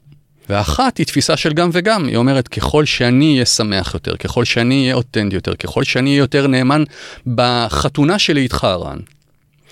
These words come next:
זה יאפשר גם לך להיות יותר מכל מה שאתה רוצה." למה העובדה שאני חי במלוא העוצמה, אוטומטית נתפס אצלנו כאילו אתה חייב לחיות בחצי עוצמה כרגע?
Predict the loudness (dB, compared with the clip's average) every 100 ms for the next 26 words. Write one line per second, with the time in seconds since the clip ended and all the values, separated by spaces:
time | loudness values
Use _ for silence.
0 | -20 -18 -4 -2 0 0 0 2 2 0
1 | 0 2 4 2 2 -2 2 2 2 2
2 | 2 2 0 0 -2 -2 -2 -4 -4 -6
3 | -6 -14 -20 -8 -2 0 2 2 2 0
4 | 0 0 0 0 2 2 2 2 2 0
5 | 0 0 0 -4 _ _ _ _ _ _
6 | _ _ -4 0 2 0 -2 -4 -4 -2
7 | -4 -4 -4 0 0 0 -2 2 2 0
8 | 0 0 2 0 0 0 2 0 0 0
9 | -2 -20 _ _ _ -8 -2 -2 0 2
10 | 2 0 -6 -6 -8 -8